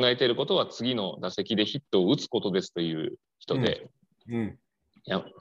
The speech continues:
Speaker 1: で、かつ偉大な目標に達成するためには、あの、ヒットの積み重ねでしかないっていうことを言ってるわけなのよね。
Speaker 2: うん。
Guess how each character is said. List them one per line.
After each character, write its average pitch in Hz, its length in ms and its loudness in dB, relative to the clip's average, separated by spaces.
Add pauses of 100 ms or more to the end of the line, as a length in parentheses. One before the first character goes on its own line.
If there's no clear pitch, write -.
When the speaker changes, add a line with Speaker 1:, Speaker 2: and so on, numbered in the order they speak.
(240)
Speaker 1:
で、 107 300 8
か 147 120 0
つ 196 180 6
偉 - 160 4
大 180 180 6
な 190 80 6
目 190 140 6
標 208 180 6
に 190 60 6
達 170 220 0
成 190 100 6
す 196 160 2
る 185 80 2
た 190 100 0
め 190 100 2
に 135 140 2
は、 104 360 0 (440)
あ 92 120 -6
の、 85 240 -4
ヒ - 180 -2
ッ - 120 -6
ト 107 80 -2
の 85 120 -2
積 113 240 2
み - 20 -6
重 151 200 2
ね 147 340 2
で 135 140 4
し - 120 -2
か 87 100 -4
な 92 160 2
い 113 60 4
っ - 360 -10
て - 80 -10
い - 0 -
う - 40 -16
こ - 60 -10
と 92 100 0
を - 20 0
言 82 100 -2
っ - 20 -6 (360)
て 95 100 2
る 90 80 4
わ 101 100 4
け 104 100 4
な 80 80 0
の - 100 -10
よ - 80 -12
ね。 - 180 -10 (360)
Speaker 2:
う 131 60 -2
ん。 120 260 -2